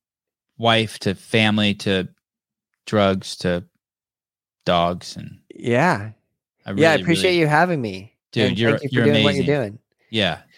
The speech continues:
Speaker 1: You're, you're amazing. And, uh, I know that all my, uh, listeners are gonna think I'm cool as shit 'cause I had you on.
Speaker 2: <laughs>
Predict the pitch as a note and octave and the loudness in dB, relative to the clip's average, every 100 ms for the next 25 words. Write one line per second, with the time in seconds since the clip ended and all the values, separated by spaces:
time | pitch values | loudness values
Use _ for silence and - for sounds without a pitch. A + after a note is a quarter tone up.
0 | _ _ _ _ _ _ A#2 A#2 A#2+ A#2 | _ _ _ _ _ _ -6 -2 2 4
1 | A2 G#2+ G#2+ F#2+ F#2+ F#2 F2+ - G2+ G2+ | 4 6 4 2 0 0 -4 -2 0 2
2 | G2 G2 G2 G#2+ A2 G#2+ G#2 G#2 F#2+ G2+ | 2 0 2 0 2 0 0 -2 0 0
3 | G2+ G2+ G2 F#2+ F#2+ F#2 G2 - G2+ F#2 | 2 2 2 2 0 0 -2 -2 -4 -2
4 | F#2 F#2 - F#2+ F2 - F#2 F2 - G2 | -4 -4 -4 -4 -4 -4 -6 -4 -4 -4
5 | E2 G2 F2+ F#2 F2+ F2+ F2+ F2+ F#2 F3+ | -4 -4 -2 -2 -2 -2 -2 -4 -2 0
6 | C3 - - - C#3 A#2 B2+ | 2 2 0 -2 -2 0 -2